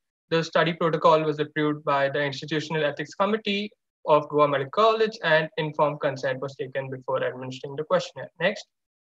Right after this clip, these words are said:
We used two sets of questionnaires. The first was pre-designed and was aimed at collecting demographic and covid-related statistical data, while psychological distress is measured using the W H O S R Q twenty, which uses recall of the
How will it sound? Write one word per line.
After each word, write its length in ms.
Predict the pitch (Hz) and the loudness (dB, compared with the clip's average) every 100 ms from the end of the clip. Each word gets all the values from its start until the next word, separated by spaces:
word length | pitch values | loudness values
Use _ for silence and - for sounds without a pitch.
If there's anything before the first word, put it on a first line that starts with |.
| _ _ _ _ _ _ 190 | _ _ _ _ _ _ -4
We 140 | 220 | -2
used 520 | 240 220 233 208 233 | -2 -4 -4 -4 -4
two 80 | 226 | -6
sets 260 | 214 196 196 | 2 2 2
of 100 | 190 | 4
questionnaires. 500 | 196 190 240 269 262 | 4 4 2 2 0
The 160 | 196 - | -6 0
first 240 | 175 175 | 2 2
was 140 | 170 | -4
pre-designed 580 | - 190 180 160 196 220 | -4 -2 -2 2 4 4
and 140 | 202 170 | 2 0
was 160 | 147 | -2
aimed 260 | 160 151 151 | 0 0 0
at 140 | 147 | -2
collecting 400 | 143 135 156 143 | 0 0 0 0
demographic 520 | 135 170 208 226 170 214 | 2 2 2 0 0 -4
and 140 | 170 | -4
covid-related 640 | - 180 196 185 160 151 151 | -2 -2 0 0 -2 -4 -6
statistical 600 | - 165 208 196 196 175 | -4 -4 -4 -6 -4 -2
data, 440 | 147 147 226 - - _ _ | 0 4 4 2 -12 _ _
while 260 | - 156 165 | 0 2 2
psychological 600 | - 185 220 240 233 233 | 2 -2 2 2 2 -4
distress 380 | 202 - 180 180 | -6 0 0 0
is 60 | |
measured 420 | 175 139 139 160 160 | 0 0 2 0 2
using 320 | 139 151 147 | -2 0 0
the 100 | 143 | 2
W 340 | 139 139 165 | 4 4 2
H 160 | 151 160 | 0 2
O 40 | |
S 200 | 139 - | 0 2
R 120 | 139 135 | 0 0
Q 120 | 143 | -2
twenty, 420 | 226 240 202 202 - _ _ | -2 0 -2 -6 -10 _ _
which 280 | - 160 - | -6 -6 -2
uses 320 | 160 151 151 | -4 -4 -4
recall 320 | 151 147 160 151 | -4 4 6 6
of 80 | |
the 80 | 147 | 0